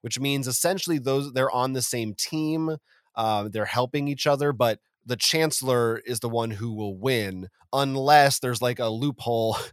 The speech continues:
<laughs> where the, the citizen can, uh, become the successor and outsmart them and win still. So, yeah,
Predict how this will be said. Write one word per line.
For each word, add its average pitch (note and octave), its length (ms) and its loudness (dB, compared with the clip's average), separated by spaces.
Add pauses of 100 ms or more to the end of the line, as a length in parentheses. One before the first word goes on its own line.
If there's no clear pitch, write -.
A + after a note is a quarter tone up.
<laughs> - 240 -16
where A#2 420 0
the, A2 520 -4
the A2 120 -6
citizen A#2 640 -2
can, G#2+ 520 -4 (300)
uh, G2+ 380 -2 (160)
become A#2 320 -4
the A2 80 -2
successor A2 800 -2
and F#2+ 400 -8 (100)
outsmart G#2+ 520 -2
them G2+ 160 -6
and F#2+ 160 -10
win G2 340 -6
still. F#2 640 -8 (280)
So, B2 520 2 (400)
yeah, D3 480 6